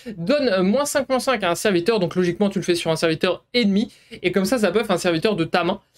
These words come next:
Et ça donne, euh, plus cinq plus cinq à un serviteur dans votre main. Ce qui est bien, c'est que si le serviteur a cinq P V ou moins, et ben en fait, il meurt. Donc tu peux tuer un serviteur et buffer ta main, donc c'est un peu comme ça qu'il faut l'utiliser. Euh, et on a aussi, évidemment, la marionnettiste, euh, qui est juste ici, qui, quand elle meurt, donne plus deux plus deux à tous les morts vivants de ta main,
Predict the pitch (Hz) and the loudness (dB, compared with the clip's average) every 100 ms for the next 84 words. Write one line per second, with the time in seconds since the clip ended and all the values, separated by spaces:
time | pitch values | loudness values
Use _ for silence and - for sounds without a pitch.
0 | - - 175 196 196 285 185 175 - 277 | -20 -6 0 0 0 0 0 0 -2 0
1 | 302 269 220 214 254 - 175 170 262 214 | 0 0 0 0 0 -2 -2 0 0 0
2 | 196 262 202 208 262 202 170 _ _ - | 0 0 2 0 0 -2 -2 _ _ -4
3 | 214 214 285 208 - 254 247 220 226 254 | 0 0 0 -2 -2 -2 0 0 2 2
4 | 226 175 - 233 - 226 233 202 190 262 | 0 -2 0 -2 0 0 0 2 2 2
5 | 196 170 185 - 208 214 180 _ - - | 2 0 0 0 0 0 -2 _ -14 -6
6 | 185 208 233 214 - 277 269 254 214 - | -6 -2 0 0 0 -2 2 0 2 0
7 | - 214 208 214 240 208 226 214 - 175 | 0 0 0 0 0 2 2 0 0 -2
8 | 226 208 202 226 214 180 170 - 170 339 | 0 0 0 0 0 -2 -2 -2 -2 -2
9 | - _ _ - - 180 185 185 - 294 | -6 _ _ -12 -2 0 2 0 0 0
10 | 240 208 185 180 262 226 185 170 170 214 | 2 2 0 0 -2 0 0 2 2 2
11 | 170 196 175 160 240 254 - _ _ - | 2 2 0 -2 -2 -4 -6 _ _ -2
12 | 165 165 175 208 262 202 269 233 202 214 | -2 0 0 0 0 0 0 0 0 0
13 | 208 202 208 202 175 170 220 214 208 214 | 2 2 2 2 0 0 0 0 0 0
14 | 214 170 165 269 262 208 185 185 175 170 | 2 0 -2 0 0 0 0 0 0 0
15 | 165 214 | 0 -2